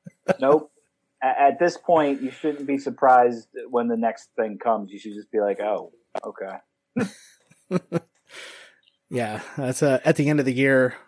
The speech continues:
Speaker 2: we're all expecting, uh, December thirty-first at eleven fifty-nine and fifty-nine seconds. It switches over, and then the calendar just reads December thirty-second,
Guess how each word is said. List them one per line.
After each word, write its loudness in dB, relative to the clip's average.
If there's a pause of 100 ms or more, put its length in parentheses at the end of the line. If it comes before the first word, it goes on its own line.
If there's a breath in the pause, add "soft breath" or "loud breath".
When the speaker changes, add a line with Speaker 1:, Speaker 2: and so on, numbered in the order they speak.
(100)
Speaker 2:
we're 0
all 4
expecting, -2
uh, -2 (260)
December 0
thirty-first 0 (580)
at -2
eleven 2
fifty-nine 0
and -2
fifty-nine 0
seconds. 0 (480 soft breath)
It -4
switches 0
over, 4
and -2
then 0
the -2
calendar 0
just -2
reads 0
December -2
thirty-second, -2